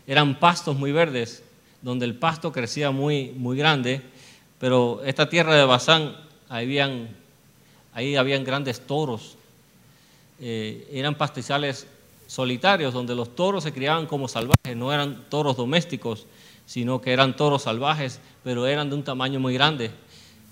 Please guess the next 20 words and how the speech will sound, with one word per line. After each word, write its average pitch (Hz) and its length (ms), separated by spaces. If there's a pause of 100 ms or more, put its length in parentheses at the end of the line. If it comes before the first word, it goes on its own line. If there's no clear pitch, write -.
(160)
y 127 80
eran 156 160
totalmente 123 500
salvajes. 123 680 (1600)
Y 123 420
los, 120 220 (140)
los 127 240
cananeos 135 480
pensaban 135 420
de 127 140
que 113 340 (680)
los 127 220
espíritus 151 600
de 127 60
los 123 180
toros 170 380
entraban 139 440
en 120 120
estos 131 340
toros. 160 460